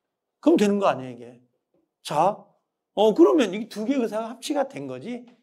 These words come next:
이게 계약이에요, 이게. 자, 그래서 단독행위가 이렇게 들어와 있는 것들인데, 요 부분들은 나중에 우리가, 어, 뒤에 가서 한번 더 살펴보기로 하고요. 자, 어, 요,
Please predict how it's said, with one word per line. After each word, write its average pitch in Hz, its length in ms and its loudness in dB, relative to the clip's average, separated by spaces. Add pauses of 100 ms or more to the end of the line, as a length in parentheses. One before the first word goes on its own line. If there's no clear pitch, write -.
이게 165 280 0
계약이에요, 113 540 -18 (640)
이게. 120 380 -8 (1120)
자, 160 280 2
그래서 226 180 4
단독행위가 214 760 -2
이렇게 170 360 4
들어와 175 380 -2
있는 208 280 2
것들인데, 151 800 -4
요 220 240 8
부분들은 170 560 -6
나중에 143 840 -4
우리가, 151 500 -4 (420)
어, 143 160 0
뒤에 202 260 4
가서 180 200 2
한번 180 200 -4
더 147 160 -4
살펴보기로 156 640 -6
하고요. 135 680 -4 (300)
자, - 320 -14 (600)
어, 147 380 2
요, 180 300 4